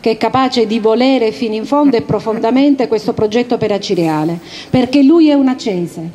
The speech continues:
e rappresenta la giovane ca-, categoria di uomini che lavorano, che si impegnano e che hanno ambizioni non personali, ma hanno le ambizioni per tutti.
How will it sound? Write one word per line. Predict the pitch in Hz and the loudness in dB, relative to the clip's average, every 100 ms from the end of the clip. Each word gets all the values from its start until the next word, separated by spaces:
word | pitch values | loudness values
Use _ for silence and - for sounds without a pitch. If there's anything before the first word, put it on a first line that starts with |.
| - - - - - | -16 -20 -20 -20 -8
e | 214 233 | -2 2
rappresenta | 254 262 277 269 311 302 277 247 233 - - - - - | 0 2 0 2 4 4 4 0 -2 -8 -18 -20 -20 -8
la | 226 247 226 214 | 0 0 0 0
giovane | 220 330 277 202 196 185 185 190 - - - | 2 4 4 0 -4 -6 -8 -12 -20 -20 -12
ca-, | - 220 - - - | -4 -4 -6 -14 -4
categoria | 247 240 262 262 269 285 226 190 185 | -2 2 4 4 6 4 4 -2 -2
di | 214 | -4
uomini | 226 247 277 294 277 277 285 | 2 4 4 2 2 2 2
che | 269 220 | 0 0
lavorano, | 208 202 220 220 240 285 285 | 0 0 0 0 0 0 -2
che | 214 | -6
si | - | -4
impegnano | 208 - 214 208 208 240 277 285 - - - - | -6 -2 -2 -2 -2 0 0 -2 -14 -20 -20 -2
e | 214 226 | 0 0
che | - 294 294 | 0 2 4
hanno | 269 311 294 277 269 269 | 4 4 4 4 2 0
ambizioni | 302 302 254 269 - - 277 226 185 180 180 | 2 4 4 2 -2 0 2 2 0 -2 -2
non | 214 269 302 262 | 2 4 4 2
personali, | 226 202 - 202 185 170 160 175 - - | 0 -6 -6 -6 -4 -4 -4 -6 -12 -2
ma | 254 | 2
hanno | 294 302 | 4 4
le | 285 | 4
ambizioni | 269 269 277 - 339 339 311 | 4 4 2 0 0 2 2
per | - 311 277 | 2 -2 -2
tutti. | - 302 262 - - 160 170 | 0 0 0 -2 -10 -10 -10